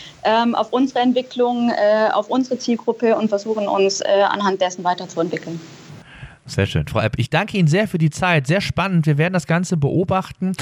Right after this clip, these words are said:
Speaker 2: werden sehen, wo Zamro sich hin entwickelt und, ähm, ja, vielleicht machen wir gerne mal,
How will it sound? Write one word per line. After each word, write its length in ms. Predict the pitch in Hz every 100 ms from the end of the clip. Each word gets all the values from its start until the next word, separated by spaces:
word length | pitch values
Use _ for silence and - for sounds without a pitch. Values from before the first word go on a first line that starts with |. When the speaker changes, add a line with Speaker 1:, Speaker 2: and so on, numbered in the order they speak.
| - - -
Speaker 2:
werden 300 | 147 165 165
sehen, 360 | 143 156 180 165
wo 120 | 156
Zamro 420 | - 156 175 170
sich 200 | 151 147
hin 160 | 185 196
entwickelt 640 | 190 160 170 - 180 175
und, 380 | - 151 156 151
ähm, 320 | 147 143 143 143 - - -
ja, 200 | 160 175
vielleicht 260 | 143 143 139
machen 160 | 151
wir 100 | 151
gerne 260 | 143 151 160
mal, 400 | 151 147 147 147